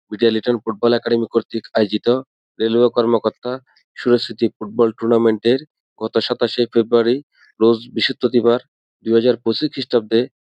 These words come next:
এই টুর্নামেন্টের ফাইনাল খেলা অনুষ্ঠিত হয়। উক্ত ফাইনাল খেলায়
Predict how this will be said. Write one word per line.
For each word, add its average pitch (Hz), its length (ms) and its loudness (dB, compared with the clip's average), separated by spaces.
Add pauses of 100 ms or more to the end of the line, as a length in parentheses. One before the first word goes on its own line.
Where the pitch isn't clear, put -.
(140)
এই 120 160 -2
টুর্নামেন্টের 117 480 2
ফাইনাল 117 240 2
খেলা 117 180 0
অনুষ্ঠিত 104 320 -4
হয়। 95 240 -2 (520)
উক্ত 117 320 -8
ফাইনাল 120 320 0
খেলায় 123 340 0